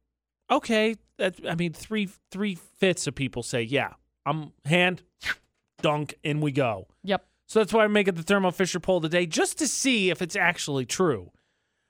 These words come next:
Speaker 1: Vote on our Instagram, Utah's V F X. If you dropped your phone into the toilet, would you fish it out?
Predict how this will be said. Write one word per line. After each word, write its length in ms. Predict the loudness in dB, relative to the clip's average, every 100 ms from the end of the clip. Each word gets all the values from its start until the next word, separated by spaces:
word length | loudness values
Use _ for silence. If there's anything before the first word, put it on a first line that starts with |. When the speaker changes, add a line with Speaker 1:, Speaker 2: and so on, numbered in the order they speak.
| _
Speaker 1:
Vote 300 | 4 6 8
on 180 | 6 6
our 120 | 4
Instagram, 500 | 4 0 2 2 2
Utah's 400 | 0 2 2 2
V 200 | 0 2
F 200 | 2 4
X. 240 | 4 2 -2
If 100 | -6
you 80 | -2
dropped 340 | 0 0 -2
your 80 | -8
phone 340 | 0 0 0
into 180 | -4 -2
the 80 | -2
toilet, 360 | 0 0 0 -6
would 400 | -4 -2 -2 -2
you 260 | -4 -4 -8
fish 360 | -4 -2 -2
it 80 | -6
out? 220 | -8 -14